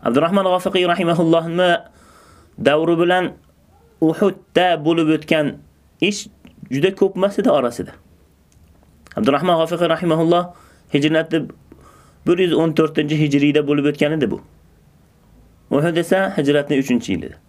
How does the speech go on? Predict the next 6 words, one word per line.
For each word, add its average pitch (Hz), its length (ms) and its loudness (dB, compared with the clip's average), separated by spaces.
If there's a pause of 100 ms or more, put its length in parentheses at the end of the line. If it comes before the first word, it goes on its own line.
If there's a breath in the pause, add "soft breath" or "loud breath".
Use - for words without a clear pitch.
(540)
Ya'ni 170 340 -2
tarix 156 360 -2 (840)
takror, 147 500 0
takror 131 440 -2 (240)
davom 127 280 0
etishligi. 101 500 -4